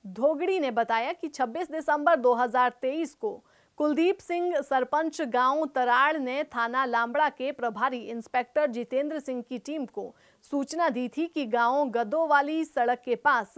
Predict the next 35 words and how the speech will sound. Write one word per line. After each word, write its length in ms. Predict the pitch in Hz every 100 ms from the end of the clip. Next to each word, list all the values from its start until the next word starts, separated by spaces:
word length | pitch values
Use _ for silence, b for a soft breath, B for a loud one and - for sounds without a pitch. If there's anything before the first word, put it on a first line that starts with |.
| 220 - b b
अज्ञात 460 | 254 214 294 330 294
लड़की 340 | 269 233 320
का 220 | 269 269
शव 280 | 277 269 233
मिला 260 | 220 233 247
है, 140 | 214
जिसके 320 | 208 233 - 247
बाद 300 | 240 277 262
उनकी 300 | 240 269 240
टीम 260 | 277 330
ने 220 | 285 294
जांच 400 | 269 240 240 285
की 180 | - 294
तो 140 | 311 247
पता 300 | 233 240 233
चला 300 | 233 240 294
कि 140 | 277
लड़की 380 | 233 220 302 285
का 280 | 226 240 277 b b b
गला 280 | 240 269 339
दबाकर 520 | 254 240 277 302 247 202
हत्या 300 | 240 302 311
की 200 | 302 294
गई 220 | 277 294
है। 180 | 277 339 -
पुलिस 300 | 247 254 233
जांच 260 | 247 285 285
के 140 | 294
दौरान 440 | 247 262 269 302 311 b b b
मृतका 460 | 240 294 302 349 349
की 240 | - 320
पहचान 680 | 330 269 233 240 320 247 220
शमा 380 | 214 277 269 302
निवासी 580 | 262 240 247 233 311 330
ढलोवाल 1300 | 214 - 240 262 311 330 - 233 208 240 262 285